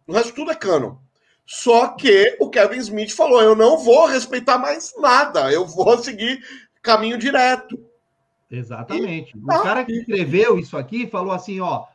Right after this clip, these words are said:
Speaker 2: "Pega o último episódio lá, assiste o meu aqui, que é isso. Esquece
Speaker 3: E
Speaker 2: o resto."
Speaker 3: e vamos
Speaker 1: Ah, tá.
Speaker 3: falar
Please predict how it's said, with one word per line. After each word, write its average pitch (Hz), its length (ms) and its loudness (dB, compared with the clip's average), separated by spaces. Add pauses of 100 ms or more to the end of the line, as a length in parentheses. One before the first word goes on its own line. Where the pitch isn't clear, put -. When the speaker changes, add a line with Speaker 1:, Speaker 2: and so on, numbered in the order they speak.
(160)
Speaker 2:
"Pega 254 240 -2
o 247 60 -6
último 269 320 -4
episódio 185 580 -4
lá, 196 360 -4 (480)
assiste 262 540 -6
o 240 80 -4
meu 208 240 2
aqui, 226 560 -8
que 220 100 -4
é 240 140 -2
isso. 151 320 -8 (480)
Esquece 226 420 -6
Speaker 3:
E 208 40 -2
Speaker 2:
o 185 40 -2
resto." 143 320 -8 (360)
Speaker 3:
e 208 40 -8
vamos - 180 4
Speaker 1:
Ah, - 20 -4
tá. 277 180 4
Speaker 3:
falar 190 160 6